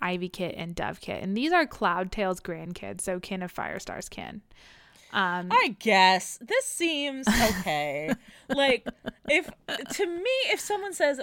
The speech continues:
Speaker 2: we talked about this when the prophecy first came up.
Speaker 1: Yeah,
Speaker 2: If
Speaker 1: yeah,
Speaker 2: someone
Speaker 1: yeah.
Speaker 2: says kin of my kin, what
Speaker 1: You're
Speaker 2: I'm
Speaker 1: looking at,
Speaker 2: ins-
Speaker 1: like, second cousins,
Speaker 2: I
Speaker 1: related by
Speaker 2: think, yes.
Speaker 1: marriage.
Speaker 2: I
Speaker 1: Yeah.
Speaker 2: think, like, kin of my kin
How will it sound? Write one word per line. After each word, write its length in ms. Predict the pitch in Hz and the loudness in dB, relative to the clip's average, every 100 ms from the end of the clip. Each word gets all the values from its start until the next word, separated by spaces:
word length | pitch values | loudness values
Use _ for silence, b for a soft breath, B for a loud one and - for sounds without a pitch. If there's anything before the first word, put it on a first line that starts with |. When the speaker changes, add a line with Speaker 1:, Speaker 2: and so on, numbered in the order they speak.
| 233 | -4
Speaker 2:
we 140 | 294 | -4
talked 280 | - 320 349 | 0 0 2
about 160 | 403 | 0
this 140 | 381 370 | 0 -4
when 80 | 339 | -8
the 80 | |
prophecy 400 | 285 285 226 220 | -6 2 0 0
first 220 | 202 175 - | -6 -6 -6
came 120 | 175 | -10
up. 100 | - | -8
Speaker 1:
Yeah, 240 | 226 - - | -2 -2 0
Speaker 2:
If 120 | - | -2
Speaker 1:
yeah, 40 | |
Speaker 2:
someone 220 | - - | -2 -2
Speaker 1:
yeah. 100 | 466 466 | -2 -4
Speaker 2:
says 100 | - | -4
kin 240 | - 254 | -4 -2
of 140 | 277 302 | -2 -2
my 140 | 277 | -4
kin, 600 | 226 - 196 165 120 151 - b b | -6 -8 -4 -4 -4 -10 -18 b b
what 180 | 180 240 | -2 4
Speaker 1:
You're 120 | 403 | 6
Speaker 2:
I'm 40 | 330 | 6
Speaker 1:
looking 200 | 370 220 | 4 4
at, 80 | 349 | 2
Speaker 2:
ins- 80 | |
Speaker 1:
like, 180 | 233 208 | 2 0
second 500 | - - 349 359 330 | -2 2 2 2 -2
cousins, 800 | 262 294 262 262 254 247 247 240 | 4 4 4 2 2 0 0 -2
Speaker 2:
I 40 | 208 | 0
Speaker 1:
related 460 | 196 339 392 302 | 6 8 8 6
by 180 | 302 311 | 6 6
Speaker 2:
think, 80 | 285 | 4
yes. 120 | 247 254 233 | 6 8 6
Speaker 1:
marriage. 260 | 233 226 226 | 2 0 4
Speaker 2:
I 80 | 277 | 4
Speaker 1:
Yeah. 180 | 240 202 | 4 2
Speaker 2:
think, 140 | 104 | 2
like, 240 | 330 226 - _ _ _ | 2 2 -2 _ _ _
kin 340 | - 320 349 349 | -6 -2 -2 0
of 120 | 311 | -2
my 160 | 269 269 | 2 -2
kin 400 | 262 262 202 175 | 0 0 0 -2